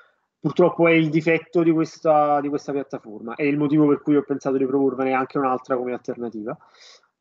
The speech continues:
In questo caso lei o se ne frega, semplicemente, prova, se non, diciamo, e poi quando prova a compilare vede cosa succede,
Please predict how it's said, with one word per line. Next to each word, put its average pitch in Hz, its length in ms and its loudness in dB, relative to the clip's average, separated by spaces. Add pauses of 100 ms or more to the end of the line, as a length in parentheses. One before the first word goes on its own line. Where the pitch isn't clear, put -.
(140)
In 190 100 6
questo 214 260 4
caso 180 200 6
lei 180 160 4
o 208 120 4
se 185 100 -2
ne 175 100 -2
frega, 151 360 0
semplicemente, 143 800 -6
prova, 160 240 -6
se 165 160 -4
non, 165 440 -6
diciamo, 151 300 -2
e 131 80 -8
poi 151 140 -2
quando 147 220 -2
prova 147 180 0
a 139 60 -4
compilare 131 840 0
vede 123 300 -6
cosa 123 160 -8
succede, 139 580 -6